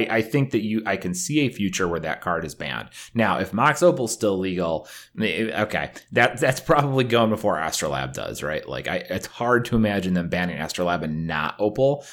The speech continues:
because what Astrolab decks aren't playing Opal? And,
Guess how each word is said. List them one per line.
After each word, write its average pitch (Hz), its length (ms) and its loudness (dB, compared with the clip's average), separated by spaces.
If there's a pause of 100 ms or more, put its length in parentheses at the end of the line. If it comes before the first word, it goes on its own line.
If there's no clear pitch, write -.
(140)
because 98 280 0
what 104 200 0
Astrolab 92 520 0
decks 80 320 -2
aren't 110 260 0
playing 82 280 -6
Opal? 76 460 -6 (120)
And, 87 540 -2